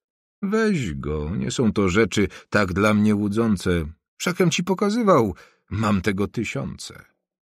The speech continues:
Odchodzi. Starosta, oglądając się.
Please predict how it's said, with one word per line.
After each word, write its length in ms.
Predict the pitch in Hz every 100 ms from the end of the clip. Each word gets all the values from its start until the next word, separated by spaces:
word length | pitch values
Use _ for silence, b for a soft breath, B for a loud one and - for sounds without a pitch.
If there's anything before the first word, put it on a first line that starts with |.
| _ _
Odchodzi. 680 | - 131 - 67 52 50 - _ _ _ -
Starosta, 520 | - 85 104 - 87 B B
oglądając 680 | 98 82 82 73 67 - -
się. 240 | - -